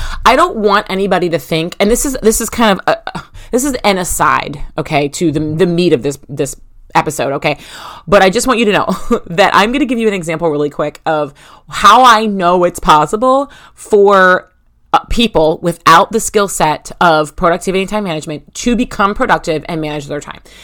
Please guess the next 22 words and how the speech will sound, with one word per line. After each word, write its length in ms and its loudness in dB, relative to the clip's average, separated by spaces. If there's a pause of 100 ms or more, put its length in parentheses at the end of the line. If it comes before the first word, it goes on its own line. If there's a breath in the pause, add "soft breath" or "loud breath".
(320 loud breath)
Because 320 4
anybody 320 4
can 120 0
do 140 0
anything 560 -4
if 160 -2
they 160 -2
understand 460 -4
the 40 -4
skills 320 0
and 140 -8
they 100 -4
work 260 -4
and 80 -8
they 60 -8
practice 420 -4
and 80 -10
they 40 -10
hold 200 -4
their, 100 -2
themselves 500 -2
accountable. 440 -8